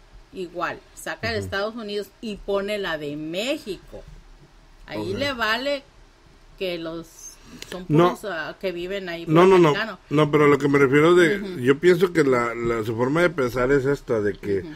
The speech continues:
Speaker 2: soy mexicano,
Speaker 1: Claro.
Speaker 2: veterano
Speaker 1: Ujú.
Speaker 2: de la guerra de Estados Unidos.
Speaker 1: Ujú.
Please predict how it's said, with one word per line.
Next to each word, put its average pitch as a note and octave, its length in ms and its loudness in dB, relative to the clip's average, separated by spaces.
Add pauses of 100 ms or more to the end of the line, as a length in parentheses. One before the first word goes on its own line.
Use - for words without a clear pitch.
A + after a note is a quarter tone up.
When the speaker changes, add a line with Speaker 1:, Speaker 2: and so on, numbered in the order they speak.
(480)
Speaker 2:
soy C3 160 2
mexicano, C#3+ 880 0 (280)
Speaker 1:
Claro. A2+ 200 -4
Speaker 2:
veterano C3 680 0
Speaker 1:
Ujú. F#3+ 480 -10 (220)
Speaker 2:
de A2+ 220 -4
la A2+ 120 -2
guerra A#2 340 -2
de B2 60 2
Estados A2+ 360 -6
Unidos. B2 540 0
Speaker 1:
Ujú. F#3 340 -12